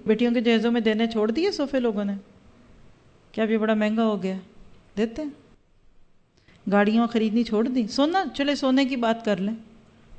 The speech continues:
सोना लाख रुपए तोला भी हो जाएगा ना, लोग फिर भी लेंगे। बेटी को देना है, इज्जत कट जाएगी, सास को कड़े ना डाले तो बेटी को ताने देगी, है ना? कदर है ना?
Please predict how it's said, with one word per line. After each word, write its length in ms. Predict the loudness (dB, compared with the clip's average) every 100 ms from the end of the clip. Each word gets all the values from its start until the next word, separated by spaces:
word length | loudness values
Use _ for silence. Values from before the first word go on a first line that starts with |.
| -20 -18 -6
सोना 540 | 2 4 6 6 6 2
लाख 420 | 2 6 6 4
रुपए 220 | 2 2 2
तोला 260 | 4 2
भी 120 | 2 2
हो 100 | 2
जाएगा 260 | 2 0 0
ना, 100 | 2
लोग 180 | 0 0
फिर 120 | 0
भी 140 | 0
लेंगे। 320 | 0 -4 -6 -10 -18 -20 -20 -20 -20 -20 _ _ _ _ _ _
बेटी 320 | -2 0 -2 -6 0
को 80 | 2
देना 260 | 2 2 2
है, 120 | 2
इज्जत 280 | 2 0 0
कट 160 | 0 0
जाएगी, 420 | 2 2 2 0 0
सास 340 | 2 2 2
को 100 | 0
कड़े 260 | 0 0 0
ना 140 | 0 0
डाले 360 | 0 2 0 0
तो 100 | 0
बेटी 280 | 0 -2 -2
को 180 | -2 -2
ताने 320 | 0 0 0
देगी, 320 | 0 -2 -4 -10 -14 -20 -20 -20 -20 _ -20 -20 _ _ -18
है 220 | -4 -2
ना? 100 | -2 -8 -18 -20 -20 _ _ -12
कदर 360 | -2 0 2 2
है 100 | 0
ना? 120 | -2